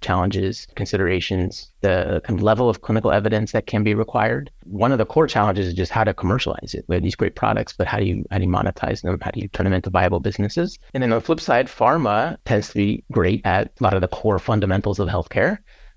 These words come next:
um, and maybe not so good at some of the other things we just mentioned. So there's nice complementary component there. Pharma has resources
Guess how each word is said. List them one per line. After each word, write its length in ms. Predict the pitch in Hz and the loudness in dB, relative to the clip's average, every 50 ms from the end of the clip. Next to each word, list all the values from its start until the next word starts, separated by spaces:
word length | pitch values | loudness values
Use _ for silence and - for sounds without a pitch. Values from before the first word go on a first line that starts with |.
| - - - | -16 -6 0
um, 220 | 120 113 104 98 | 0 2 2 2
and 80 | 98 95 | 2 0
maybe 220 | 101 98 92 101 | 0 0 0 0
not 260 | 95 92 95 117 131 - | 2 4 4 2 2 2
so 140 | - 113 | 0 2
good 240 | 104 101 95 98 110 | 2 4 2 2 2
at 120 | 82 90 - | 0 -2 0
some 140 | - 98 | 0 0
of 80 | 95 92 | 2 2
the 60 | 95 | 2
other 180 | 92 98 92 90 | 2 2 2 0
things 240 | - - 104 90 - | -2 -2 -4 -2 -2
we 120 | 85 98 | -2 -2
just 200 | 95 101 92 - | -2 -4 -2 -2
mentioned. 520 | 87 87 95 - - 101 147 160 - - - - - - | 0 -2 -2 -2 -4 -4 -4 -4 -4 -8 -20 -20 -20 -12
So 140 | - - 135 | -2 -2 2
there's 180 | 127 131 117 | 2 2 2
nice 220 | 135 139 151 143 - | 4 2 2 2 -2
complementary 880 | - - - 131 110 - 113 110 107 - - 131 113 110 113 107 90 - - - _ _ - - | -4 0 0 0 2 2 0 0 0 0 0 0 0 2 2 0 -2 -4 -10 -20 _ _ -18 -8
component 420 | - 110 - - 110 101 95 - | -8 -6 -2 0 0 0 0 0
there. 320 | - 104 95 98 101 117 - - | 0 0 0 0 0 -2 -4 -2
Pharma 180 | 117 104 113 | 0 0 2
has 160 | 107 107 101 101 | 2 0 0 0
resources 720 | 110 120 - - - - 113 - - 131 160 165 - - | -2 -2 -2 -4 -8 -8 -6 -4 -4 -4 -4 -6 -10 -12